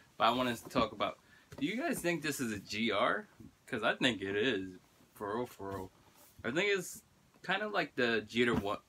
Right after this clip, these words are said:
Jeter eleven lows that came out. So let me, comment down below and let me know if you guys think these were slight G R, like Jeter elevens. Because the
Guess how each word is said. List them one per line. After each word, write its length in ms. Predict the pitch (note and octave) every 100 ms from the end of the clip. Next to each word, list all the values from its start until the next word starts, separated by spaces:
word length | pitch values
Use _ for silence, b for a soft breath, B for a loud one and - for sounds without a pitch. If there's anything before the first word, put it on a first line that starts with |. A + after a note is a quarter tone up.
| A#2 -
Jeter 400 | B2+ B2 A#2 G2
eleven 480 | G#2 G2+ G2+ G2
lows 200 | G2 G#2
that 180 | G#2 F#2+
came 280 | G#2+ G2 G2
out. 200 | F#2+ F#2 B B B B B B - - - _ _ _ _ - -
So 340 | - A2 G#2 F#2 - b _ _ _ _ _ - -
let 200 | A2+ A#2+
me, 100 | B2+
comment 360 | - C3 B2 A2+
down 180 | A#2 A2
below 240 | A2 A2
and 100 | A2
let 120 | G#2+
me 100 | G#2+
know 220 | G#2 G#2 G2+
if 120 | G2
you 100 | G#2
guys 220 | G2+ G2
think 260 | - G#2 - - - - _ - _ _ _
these 260 | A2+ G#2+ G#2+
were 380 | G#2 G#2 G2+ - B B B B B -
slight 460 | - B2 A2+ A2+ - -
G 260 | A2+ A2
R, 260 | G#2+ G#2+ G2+
like 220 | G2 G2 - -
Jeter 400 | A#2+ B2 A2+ G#2+
elevens. 840 | G2+ G2+ G2+ G#2 B2+ D3+ - - _ b b b b _ _ _ _ _ - - _
Because 280 | C#3+ C#3 D3
the 140 | C3+